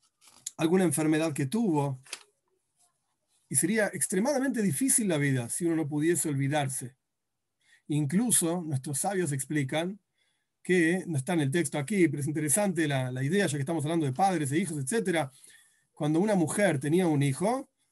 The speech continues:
tenía que llevar un korban, una ofrenda al Beis Hamikdash, al templo, después de tener hijo, hija,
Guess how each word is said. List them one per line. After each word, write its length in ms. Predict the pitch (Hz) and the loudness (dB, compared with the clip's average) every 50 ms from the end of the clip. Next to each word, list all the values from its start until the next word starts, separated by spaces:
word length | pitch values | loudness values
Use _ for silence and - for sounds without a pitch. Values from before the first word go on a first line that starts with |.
| _ _ | _ _
tenía 200 | _ 180 214 254 | _ 0 0 0
que 60 | 233 | 0
llevar 180 | 214 175 220 226 | 0 -2 0 0
un 100 | 208 175 | 0 -2
korban, 500 | 135 _ - 196 175 151 131 120 107 107 | -2 _ 2 4 4 4 2 0 -2 -4
una 160 | 135 175 214 208 | -4 -2 0 0
ofrenda 520 | 180 - - 220 233 226 214 185 165 151 | 0 0 0 0 0 2 2 2 2 2
al 80 | 139 135 | 2 2
Beis 180 | 170 170 - | 2 0 0
Hamikdash, 380 | 143 143 185 214 185 180 151 139 | 0 0 -2 -2 -2 -4 -4 -4
al 80 | 135 | -4
templo, 280 | 135 254 269 247 220 233 | -4 -2 -4 -2 -2 -2
después 280 | 226 202 - 277 254 233 | -2 -2 -2 -2 -2 -2
de 60 | 190 | 0
tener 300 | 160 175 160 156 139 139 | 0 2 2 2 2 2
hijo, 280 | 175 208 180 143 160 | 0 0 0 0 0
hija, 400 | 156 196 190 135 165 147 139 131 | 0 0 0 -2 -4 -6 -6 -8